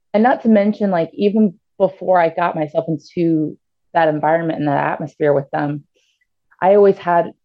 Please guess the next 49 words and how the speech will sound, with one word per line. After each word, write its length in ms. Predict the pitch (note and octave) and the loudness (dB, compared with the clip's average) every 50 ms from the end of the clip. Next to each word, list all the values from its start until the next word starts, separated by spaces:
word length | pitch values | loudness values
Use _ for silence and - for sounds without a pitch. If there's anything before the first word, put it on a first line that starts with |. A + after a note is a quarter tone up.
| _ _ | _ _
a 140 | - E3+ F3 | -10 -10 -10
somewhat 380 | - - - F#3 F3+ F3 E3+ E3 | -8 -6 -4 -2 0 2 0 0
of 100 | E3 E3 | 0 -4
a 60 | D#3+ | -8
strong 280 | - - E3+ D#3+ D#3 | -6 -6 -6 -4 -2
work 180 | D#3 D3+ D3+ - | -2 -4 -4 -4
ethic 340 | - D#3 - E3 E3+ - _ _ _ _ | -6 -8 -6 -6 -8 -8 _ _ _ _
as 120 | - D#3 D#3 | -4 -4 -2
it 80 | - | -2
was, 340 | - D3+ F#3 F#3 E3 D#3+ C#3+ - | 2 2 4 4 4 2 0 -4
because 300 | - - - E3 F3+ E3+ - | -8 -8 -6 -4 -4 -4 -4
especially 280 | - - A3+ G#3 - A#3 | -2 -2 0 2 2 2
when 100 | F#3+ F3+ | 0 0
it 100 | - - | -2 -6
came 180 | F#3+ F3+ E3+ E3 | -6 -6 -6 -6
to 100 | - D#3+ | -6 -6
physicality 580 | - E3 D3 F#3+ - - D3+ D3+ D#3 D3+ D3+ | -4 -6 -6 -6 -6 -4 -2 -2 0 0 0
in 100 | C#3 C#3+ | -2 -4
sports, 460 | D3 _ - D#3+ D#3+ D#3 D#3 - _ _ _ _ _ _ _ _ _ _ _ _ _ _ _ _ _ _ | -6 _ -6 -4 -4 -4 -6 -10 _ _ _ _ _ _ _ _ _ _ _ _ _ _ _ _ _ _
I, 400 | D#3+ D#3+ E3 E3 E3 E3+ E3 E3 E3 | 0 2 2 2 2 0 -4 -6 -6
I 420 | - - D#3+ D3 E3+ E3+ F3 E3+ | -6 -6 -4 -4 -6 -6 -6 -6
grew 260 | E3+ - F3 F3 E3+ | -6 -4 -2 2 2
up 200 | E3+ E3 F#3+ - | 2 2 0 -4
playing 220 | - F3+ E3 D#3+ D3+ _ | -8 -10 -8 -10 -10 _
sports 260 | - E3 E3 E3+ - | -4 -4 -4 -4 -4
my 80 | D#3 | -6
whole 160 | D3 D3 D3 C#3+ | -6 -6 -4 -2
life. 360 | D#3+ D#3+ D#3+ D#3 D#3 D3+ - _ _ _ _ _ _ _ _ _ _ | 0 2 2 2 2 0 -2 _ _ _ _ _ _ _ _ _ _
When 140 | - E3 E3 | -2 0 0
I 60 | E3 | 0
turned 240 | E3 - F3+ E3+ E3+ | 0 -2 -4 -4 -4
eighteen, 440 | E3+ - - - F#3 F3 E3+ E3+ | -4 -6 -8 -8 -6 -4 -4 -2
I 120 | E3+ D#3+ D#3 | -4 -4 -2
did 180 | - E3 D#3 | -2 -2 -2
martial 380 | D#3 D#3 D#3 D#3 D3+ - - D#3 | -2 -2 -2 -4 -4 -2 0 2
arts 240 | D3+ D#3+ D#3+ D#3+ - | 2 2 0 -2 -6
for 80 | - | -4
about 240 | D#3+ D#3+ D#3+ - - | -4 -4 -4 -4 -6
six 240 | - - - - - | -12 -16 -14 -10 -6
years 240 | - E3+ E3 D#3+ D#3+ | -2 -2 -2 -2 -4
before 260 | _ _ - D#3 D3+ | _ _ -4 -2 -2
I 60 | D3+ | 0
got 140 | D3+ D#3 D3+ | -2 -2 -4
into 180 | D3+ D3 - D3 | -6 -6 -6 -6
wrestling. 580 | D#3 D3+ D#3 - _ F3 E3+ E3+ E3+ E3+ D#3 _ _ _ _ _ _ _ - | -6 -6 -6 -8 _ -8 -8 -6 -6 -8 -10 _ _ _ _ _ _ _ -4
Uh, 220 | - D#3 D3 D3+ D#3+ | -2 0 0 2 0
I 60 | D#3+ | 0
did 260 | D#3 E3 E3 E3 D#3+ | 0 2 4 4 4
a, 260 | D#3+ D#3 D3+ D3 D3 | 4 4 2 2 0